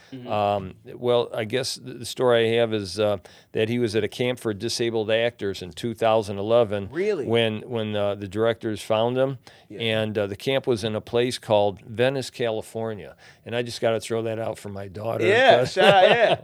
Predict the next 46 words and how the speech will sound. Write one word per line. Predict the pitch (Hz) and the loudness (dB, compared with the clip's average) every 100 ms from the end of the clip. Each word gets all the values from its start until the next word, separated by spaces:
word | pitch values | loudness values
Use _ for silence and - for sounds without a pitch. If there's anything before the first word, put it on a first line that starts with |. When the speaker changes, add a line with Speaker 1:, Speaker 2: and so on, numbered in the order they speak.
| - | -10
Speaker 2:
<laughs> | 165 - | -20 -4
Speaker 1:
Shout | 131 143 | 4 6
Speaker 2:
Yeah. | 196 196 | 8 6
Speaker 1:
out, | 165 | 4
Maddie. | 180 185 135 131 | 2 2 0 -4
Speaker 2:
That's | 139 139 135 | -4 -2 0
right. | 143 117 107 226 120 | -2 -2 -2 -2 4
Yep, | 214 135 - - | 6 6 4 0
Speaker 1:
<laughs> | |
Speaker 2:
so. | - 117 113 - - 165 | 0 -4 -4 -10 -10 -8
<laughs> | - | -6
Speaker 1:
Really? | 143 175 226 285 220 180 | -6 -2 2 2 2 -2
Wow, | 180 190 220 156 143 | 0 4 6 8 6
Speaker 2:
Yeah. | |
Speaker 1:
okay, | 135 | 6
I | 151 180 | 4 2
didn't | 202 214 | -2 -4
know | 240 170 | -2 -2
that. | 120 - - | -2 -6 -8
Speaker 2:
Yep. | 127 143 135 _ _ _ 143 | -4 -2 -2 _ _ _ -2
Speaker 1:
He | 180 | 0
was | 180 | 0
Speaker 2:
So. | - | -2
Speaker 1:
in | 151 | -8
a | 139 | -10
camp? | - 185 190 - | -6 -4 -4 -4
Okay, | 175 165 123 | -8 -8 -10
got | 143 190 170 | -8 -10 -10
it. | 123 | -12
He | 156 | -12
was | 151 | -12
in | |
a | 135 | -16
camp. | - 196 | -16 -4
Speaker 2:
Yeah, | 147 147 | 4 4
and | 131 | 6
that's | 135 139 | 2 4
where | 135 | 4
they | 131 | 4
discovered | 117 123 - 127 120 120 | 0 -4 2 2 4 2
him, | 120 120 | 2 2
and | 117 | 0
then | 113 113 113 110 | -2 -2 -2 -4
it | 104 | -4
said, | - 113 107 107 | 0 0 2 2
uh, | 107 104 | 4 2